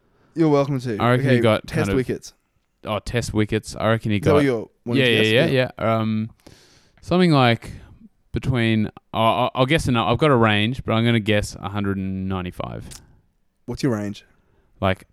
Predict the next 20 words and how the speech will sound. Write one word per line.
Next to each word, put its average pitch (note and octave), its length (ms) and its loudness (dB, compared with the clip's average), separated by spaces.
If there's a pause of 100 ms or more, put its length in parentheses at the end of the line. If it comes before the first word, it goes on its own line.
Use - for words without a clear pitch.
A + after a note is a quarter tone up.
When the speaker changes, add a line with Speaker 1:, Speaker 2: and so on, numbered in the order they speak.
(140)
Speaker 2:
a - 60 -10
hundred G2 300 -4
and F#2 460 -4
eighty F#2 260 -6
to G2 100 -12
two - 220 -8
ten. - 360 -10 (380)
Speaker 1:
Uh, B2 180 -20
two - 180 -10
eighteen. A2+ 480 -10 (120)
Not B2+ 280 2
even C4 140 2
in C4 60 2
your B3 100 4
Speaker 2:
Ah, F#3+ 120 2
Speaker 1:
range, D3+ 180 0 (140)
Speaker 2:
okay. - 20 0
Speaker 1:
mate. E3+ 120 2
Speaker 2:
I, E3 260 2
I, F#3 40 2